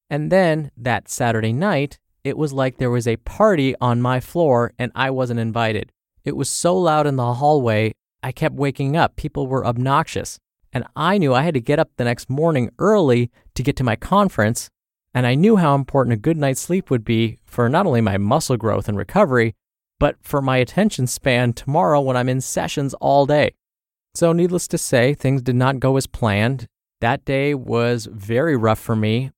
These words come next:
but just as Kate mentioned in that post, I actually didn't get time for a nap, but what I did was definitely go to bed earlier the next night. And so by the following morning, I was feeling much more refreshed.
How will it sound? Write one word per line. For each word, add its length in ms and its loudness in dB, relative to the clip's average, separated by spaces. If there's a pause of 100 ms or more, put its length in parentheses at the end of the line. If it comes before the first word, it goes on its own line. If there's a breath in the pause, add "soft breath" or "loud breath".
(240)
but 120 -2
just 220 -6
as 100 -10
Kate 260 -4
mentioned 320 -2
in 60 0
that 180 -4
post, 360 0
I 120 -4
actually 360 -4 (180)
didn't 200 2
get 180 -2
time 280 -2
for 180 -2
a 40 0
nap, 300 0 (320)
but 120 -2
what 160 0
I 80 0
did 180 -2
was 140 -2
definitely 380 0
go 140 4
to 60 -2
bed 260 2 (120)
earlier 440 2
the 120 0
next 280 -2
night. 280 0 (640)
And 120 0
so 240 2
by 300 2
the 140 -4
following 500 0
morning, 420 -2 (400)
I 140 -2
was 140 -6
feeling 360 0
much 360 0
more 160 2
refreshed. 560 -2